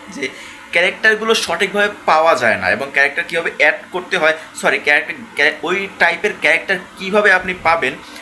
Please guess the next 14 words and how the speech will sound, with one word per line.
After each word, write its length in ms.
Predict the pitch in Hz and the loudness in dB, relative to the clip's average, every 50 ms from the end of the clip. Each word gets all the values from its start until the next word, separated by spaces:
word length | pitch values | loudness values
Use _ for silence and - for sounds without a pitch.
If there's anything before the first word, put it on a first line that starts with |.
| - - - - - - | -18 -20 -20 -18 -14 -6
কীভাবে 380 | 196 214 208 220 220 220 226 | -4 0 2 2 4 4 4
ক্যারেক্টার 520 | 220 - - 165 165 170 - - 185 180 131 | 2 2 2 0 0 0 0 2 2 2 2
বানাবেন, 580 | 101 - - 123 131 151 180 180 131 127 120 - - - - | -2 -2 0 2 2 4 2 2 0 0 -4 -6 -10 -6 -4
এইটা 340 | 165 185 202 - - 226 214 | -4 -4 -2 0 2 2 2
হো-, 280 | 214 214 190 180 180 - - - - - - - | 2 -2 -4 -6 -6 -8 -12 -16 -20 -14 -4 -2
আহ, 120 | 131 143 | 0 0
সবথেকে 480 | 151 - 165 165 165 - 220 190 208 196 | 0 0 -2 -2 -2 0 0 0 0 0
বড় 260 | - 127 131 151 170 - - | 0 -2 -2 -2 -2 -4 -6
প্রবলেম 320 | - 156 143 - 156 160 165 | -2 0 0 0 2 0 2
আমাদের 360 | 135 120 117 120 127 131 120 | 2 2 2 2 0 0 -2
হয় 260 | - 143 131 113 113 | 0 2 2 2 2
যে 140 | 110 127 139 | 0 -2 -4
এগুলো, 300 | 139 131 143 151 151 - - | -4 0 0 0 0 -2 -4
আহ, 240 | 107 117 123 123 | -6 -2 -2 -2